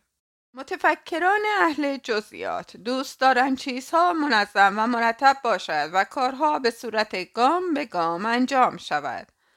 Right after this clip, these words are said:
آنها به دقت به جزئیات توجه می‌کنند و معمولاً دوست دارند در هر زمان روی یک چیز تمرکز کنند. حافظهٔ آنها بسیار مشخص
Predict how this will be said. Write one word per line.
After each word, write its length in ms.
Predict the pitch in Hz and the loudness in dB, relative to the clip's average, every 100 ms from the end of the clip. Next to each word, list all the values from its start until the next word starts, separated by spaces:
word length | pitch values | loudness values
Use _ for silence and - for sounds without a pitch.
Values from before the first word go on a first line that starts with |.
| _ _ _ _ 202 | _ _ _ _ -2
آنها 420 | 208 220 214 185 | 0 2 2 2
به 200 | - 220 | 0 -8
دقت 600 | 277 254 - 370 381 - | -6 -8 0 0 0 -4
به 120 | 277 | -12
جزئیات 600 | 262 254 226 185 180 180 | -4 -4 -4 -4 -6 -4
توجه 540 | - 262 285 - 294 339 | -2 -2 0 -4 -4 -2
می‌کنند 720 | 339 349 - 214 190 185 190 | -4 -6 -4 -2 0 -2 2
و 160 | 226 240 | 4 4
معمولاً 640 | 254 247 240 277 320 302 | 4 2 0 0 0 0
دوست 320 | 254 226 - | -4 -10 -6
دارند 360 | 190 180 185 196 | -2 0 0 2
در 200 | 226 240 | 2 2
هر 220 | 277 381 381 | 0 -2 -2
زمان 380 | 392 339 320 302 | -4 -2 0 -2
روی 200 | 262 220 | -4 -4
یک 420 | 202 233 359 - | -4 -4 -4 -6
چیز 360 | - 185 143 131 _ | -10 -10 -10 -14 _
تمرکز 640 | 190 165 151 - 151 - | 0 0 -2 -6 -12 -12
کنند. 440 | - 147 123 87 - _ _ _ _ _ | -14 -14 -14 -18 -20 _ _ _ _ _
حافظهٔ 760 | _ 185 180 240 240 359 370 349 | _ 4 4 2 -4 -2 0 4
آنها 520 | 320 294 247 254 247 | 4 4 4 4 4
بسیار 520 | 240 214 - 180 180 | 2 -6 -8 -4 -4
مشخص 580 | 190 240 - 269 - 196 | -4 -4 -2 -2 0 -2